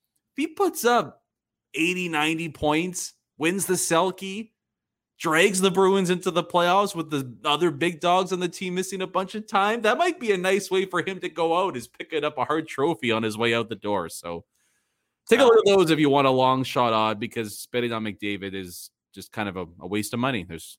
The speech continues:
Speaker 1: not really much to win with, with Connor McDavid. Uh, let's go to the Vezina. I s-, I would say the one award that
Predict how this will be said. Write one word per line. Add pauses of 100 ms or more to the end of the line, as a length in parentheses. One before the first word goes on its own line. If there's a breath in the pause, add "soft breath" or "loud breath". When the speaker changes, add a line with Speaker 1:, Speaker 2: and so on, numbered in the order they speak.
Speaker 1:
not
really (220)
much
to
win (380)
with,
with
Connor
McDavid. (500 loud breath)
Uh,
let's
go
to
the
Vezina. (440)
I
s-,
I
would
say
the
one
award
that